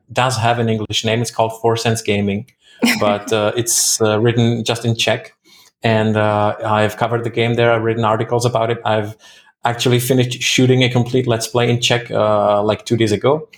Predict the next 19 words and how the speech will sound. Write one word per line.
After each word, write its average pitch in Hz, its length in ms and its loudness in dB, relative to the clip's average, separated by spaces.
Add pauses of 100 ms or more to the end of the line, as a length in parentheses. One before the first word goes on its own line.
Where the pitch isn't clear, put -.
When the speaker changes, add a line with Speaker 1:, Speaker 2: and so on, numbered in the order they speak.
(360)
Speaker 1:
Uh, 113 60 2
it's - 180 0
not 107 160 0
uploaded 107 420 -2
yet, 98 200 -4
but 104 140 -4
Speaker 2:
Nice. - 300 -4
Speaker 1:
uh, 123 260 2 (160)
that's 147 180 2
actually 143 380 0
quite 143 200 0
a 135 60 2
hard 143 280 0
job 139 220 2
'cause 123 180 -2
there 123 100 2
are 107 120 2
no 123 160 0
subtitles, 123 800 -6